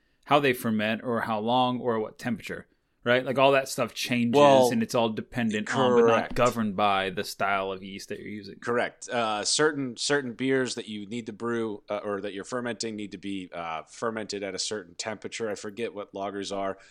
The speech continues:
Speaker 2: but every, every style of beer also has a, a degree of temperature that you, that you need to hit, too.
Speaker 1: All right. Uh, moving right along. Why are there, why are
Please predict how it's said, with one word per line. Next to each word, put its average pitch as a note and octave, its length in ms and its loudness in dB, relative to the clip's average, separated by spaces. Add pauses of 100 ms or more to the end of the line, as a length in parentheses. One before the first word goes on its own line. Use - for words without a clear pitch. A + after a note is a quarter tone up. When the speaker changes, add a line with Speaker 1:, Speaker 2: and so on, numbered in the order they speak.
(180)
Speaker 2:
but A2+ 220 0
every, A#2+ 460 -2 (100)
every C#3+ 240 2
style B2 440 0
of G2+ 140 -6
beer A2+ 400 -2 (300)
also A2+ 260 0
has G#2+ 260 0
a, G2 220 -6 (200)
a E2 200 -8 (480)
degree A2 280 -6
of F#2+ 60 -8
temperature G2+ 460 -6
that F2 160 -12
you, F2 200 -12 (100)
that F#2+ 100 -10
you F#2+ 140 -12
need F#2+ 160 -10
to D#2 100 -10
hit, F#2 240 -12
too. E2 220 -12 (440)
Speaker 1:
All A2 100 -6
right. E3+ 260 -2 (640)
Uh, D3 220 4
moving A#2 340 2
right A#2 200 2
along. C#3+ 400 0 (300)
Why C#3 760 2 (200)
are B2 160 2
there, A#2+ 460 4
why C#3 340 4
are C3+ 460 2